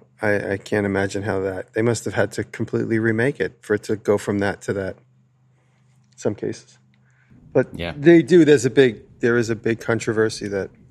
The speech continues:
Speaker 1: people are faking the befores. It's an easy thing to do.
Speaker 2: Oh, yeah. It would be
Speaker 1: I've been
Speaker 2: very
Speaker 1: accused of it. I never did it, but I've been accused of faking the befores on some of the,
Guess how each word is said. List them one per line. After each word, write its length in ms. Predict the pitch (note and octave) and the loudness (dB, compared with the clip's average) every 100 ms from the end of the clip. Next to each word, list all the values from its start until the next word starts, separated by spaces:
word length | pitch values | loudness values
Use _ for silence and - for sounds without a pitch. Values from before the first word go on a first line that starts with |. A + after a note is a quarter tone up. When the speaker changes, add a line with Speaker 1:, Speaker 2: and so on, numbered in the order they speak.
| - - | -14 -16
Speaker 1:
people 300 | - - G2+ | -12 -8 -6
are 140 | - - - - - - - - - - - | -6 -8 -16 -20 -20 -20 -20 -20 -20 -20 -10
faking 340 | - A#2 A2 | 0 2 2
the 80 | A2 | -2
befores. 540 | G2+ - A2 - - - - - - - - - | -4 -6 -6 -4 -6 -14 -20 -20 -20 -20 -20 -20
It's 120 | - | -2
an 60 | E3 | 0
easy 160 | B2+ | 0
thing 220 | B2 A2+ G2+ | -2 -2 -2
to 40 | |
do. 260 | F#2 G#2 G2 - - - - _ - | -2 -2 -4 -12 -20 -20 -20 _ -6
Speaker 2:
Oh, 140 | C#3+ | -2
yeah. 220 | F2+ G#2+ - - - _ - | -2 -4 -6 -18 -20 _ -18
It 60 | |
would 220 | F#2 F#2+ G#2 | -14 -12 -10
be 60 | |
Speaker 1:
I've 60 | F2+ | 2
been 100 | D3 | 4
Speaker 2:
very 120 | E3+ | 6
Speaker 1:
accused 340 | D3+ - A2+ A2+ | 4 4 4 4
of 140 | G#2+ | 4
it. 100 | A2 | 4
I 80 | A#2+ | 4
never 200 | B2 G#2+ | 4 4
did 180 | C#3+ C#3+ | 4 4
it, 100 | A#2 | 4
but 80 | G2+ | 2
I've 100 | G#2+ | 2
been 120 | A2+ | 2
accused 360 | G#2 G#2+ G#2 | 0 -4 -4
of 200 | G#2 G2 - - | -2 -4 -6 -20
faking 420 | - - G#2+ G#2+ | -20 0 0 2
the 60 | G#2+ | -2
befores 460 | G2 G2+ A2 G2+ G2+ | -4 -6 0 0 0
on 100 | G2 | -6
some 200 | - G2+ | -4 -4
of 80 | G2 | -4
the, 140 | G2 | -6